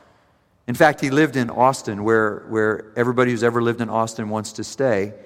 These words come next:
And he took public transportation around in Austin. He stayed with friends and slept on their sofa the last few months of his life. He did something extraordinary in our world. James Casey lived beneath his means.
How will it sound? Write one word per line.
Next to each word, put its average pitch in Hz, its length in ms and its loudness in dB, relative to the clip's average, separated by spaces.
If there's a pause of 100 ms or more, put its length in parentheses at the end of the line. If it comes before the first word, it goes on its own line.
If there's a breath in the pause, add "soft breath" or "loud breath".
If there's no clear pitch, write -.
(1300 soft breath)
And 123 100 -2
he 139 80 -4
took 170 300 0
public 170 340 2
transportation 151 840 -2
around 117 260 0
in 120 140 -4
Austin. 127 400 0
He 123 100 -2
stayed 131 340 0
with 127 200 0
friends 117 500 -4
and 110 100 -8
slept 131 360 -2
on 127 140 0
their 127 120 0
sofa 127 560 -2 (880 soft breath)
the 127 100 -2
last 127 340 2
few 127 140 -2
months 123 280 0
of 127 40 -6
his 113 140 -4
life. 110 320 0
He 170 120 -6
did 190 200 -6
something 175 380 -4
extraordinary 104 880 -2
in 101 120 -8
our 98 140 -6
world. 92 300 -10 (1800)
James 156 340 -2
Casey 143 600 0
lived 123 540 2
beneath 120 420 0
his 120 180 -8
means. 101 640 -8